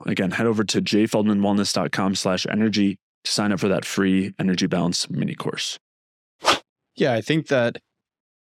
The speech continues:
Speaker 2: I, I think the biggest thing that, that I see with the, with the diet cultures is it, there's the tribalistic aspect of it, or like a tribalism where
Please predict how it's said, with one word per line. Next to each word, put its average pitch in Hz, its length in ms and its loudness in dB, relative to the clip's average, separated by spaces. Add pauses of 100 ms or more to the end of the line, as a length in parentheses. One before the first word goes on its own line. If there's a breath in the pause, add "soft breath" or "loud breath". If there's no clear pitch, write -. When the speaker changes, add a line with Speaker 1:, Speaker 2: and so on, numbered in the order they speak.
(160)
Speaker 2:
I, - 60 -4 (180)
I - 20 0
think 180 220 -2
the 156 80 0
biggest 131 420 -2
thing 123 200 0
that, 107 320 -2
that 101 260 -2 (100)
I 107 140 0
see 113 280 -2
with 107 200 -2
the, 98 360 0
with 110 140 -2
the 104 60 -2
diet 95 400 -2
cultures 95 560 -4
is 104 280 -2 (320)
it, - 220 -6
there's 117 240 0
the 110 160 0
tribalistic 135 840 -2
aspect 113 540 -2
of 143 80 0
it, 131 100 0
or 104 120 2
like 101 160 -2
a 98 80 -4
tribalism 120 840 -2
where 95 240 0